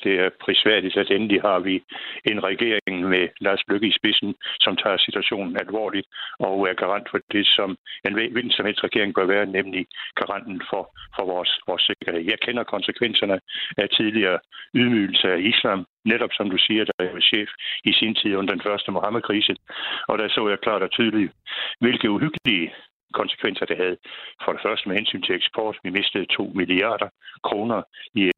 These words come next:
eksportindtægter. Vi så afbrænding af ambassader. Vi så senere hen et ganske, ganske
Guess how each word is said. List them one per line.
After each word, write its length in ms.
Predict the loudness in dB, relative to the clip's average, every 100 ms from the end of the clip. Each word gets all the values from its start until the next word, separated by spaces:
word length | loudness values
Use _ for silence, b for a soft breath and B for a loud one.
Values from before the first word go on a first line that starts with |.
| 0
eksportindtægter. 880 | -2 -2 -2 -2 -2 -2 -2 -2 -4 -4 B B 2
Vi 100 | 4
så 160 | 4 4 2
afbrænding 360 | 0 -2 2
af 80 | 0
ambassader. 600 | 0 0 2 4 2 0 -4 B B B 0
Vi 60 | 2 2
så 120 | 0 -2 -6 -18 _ -2
senere 260 | -2 -2 -2
hen 100 | -4 -6 B B B -6
et 80 | -2 -4
ganske, 280 | -2 -6 -4
ganske 260 | -4 -4